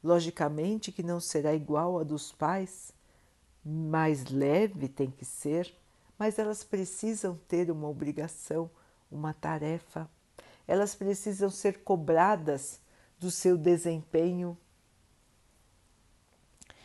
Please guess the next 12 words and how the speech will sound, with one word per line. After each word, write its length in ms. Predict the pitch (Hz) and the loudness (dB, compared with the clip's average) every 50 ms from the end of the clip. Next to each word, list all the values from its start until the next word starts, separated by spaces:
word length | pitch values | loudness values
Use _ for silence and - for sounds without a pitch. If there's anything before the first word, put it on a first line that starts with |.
| - - - _ _ - | -20 -20 -20 _ _ -4
E 100 | 165 175 | 0 0
elas 260 | 175 175 180 170 - | 0 0 -2 -4 -8
precisam 840 | - - 160 160 156 - - - 185 185 185 175 170 165 151 139 139 - _ - | -8 -4 -4 -4 -4 -6 -8 -6 -6 -6 -6 -6 -4 -4 -4 -4 -6 -12 _ -6
imitar 640 | 175 170 165 160 156 160 _ - 175 180 190 185 | -4 -2 -2 -2 -4 -4 _ -10 -8 -6 -6 -6
os 240 | 160 160 - - - | -6 -8 -12 -14 -16
pais 720 | _ - - 170 175 180 170 - - - - - - - - _ _ _ _ _ _ _ _ _ _ _ _ _ _ _ _ _ _ _ _ _ _ _ - | _ -10 -10 -8 -8 -8 -10 -12 -16 -18 -14 -14 -14 -16 -16 _ _ _ _ _ _ _ _ _ _ _ _ _ _ _ _ _ _ _ _ _ _ _ -10
na 160 | 165 165 170 | -4 -2 -2
ligação 840 | 170 170 185 160 170 156 156 - - - - - 226 233 247 247 233 | 0 0 0 0 0 -2 -2 -2 -10 -10 -2 0 2 2 2 0 -6
que 140 | - - | -4 -2
os 200 | 208 202 196 - | -2 -2 -2 -6
pais 440 | - - 196 208 220 220 202 - - - | -10 -6 -4 -2 -2 -4 -4 -6 -14 -6
têm 240 | - 170 180 185 190 | -4 -2 -2 -2 -4